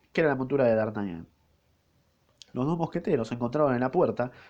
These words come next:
y Athos y D'Artagnan los miraban por la ventana. "Diablos", dijo Aramis, "tenéis un soberbio caballo, querido Porthos, ¿eh?". <laughs> "Pero más vale". "Más vale", respondió Porthos.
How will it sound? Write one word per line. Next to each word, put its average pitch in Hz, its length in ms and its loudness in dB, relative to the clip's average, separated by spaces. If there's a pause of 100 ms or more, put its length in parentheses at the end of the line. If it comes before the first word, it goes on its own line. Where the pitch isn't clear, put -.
(120)
y 151 140 -2
Athos 185 280 2
y 139 60 0
D'Artagnan 151 480 -2
los 147 140 -4
miraban 135 280 0
por 113 120 -4
la 113 80 0
ventana. 95 440 -6 (560)
"Diablos", 131 480 2
dijo 123 200 -2
Aramis, 110 320 -4
"tenéis 175 260 -2
un 139 80 -8
soberbio 131 460 2
caballo, - 420 0
querido 120 300 0
Porthos, 110 360 0
¿eh?". - 160 0 (680)
<laughs> - 420 -18
"Pero 104 220 -6
más 117 220 2
vale". 110 560 6 (1120)
"Más 110 220 2
vale", 135 420 6
respondió 127 400 2
Porthos. 117 380 2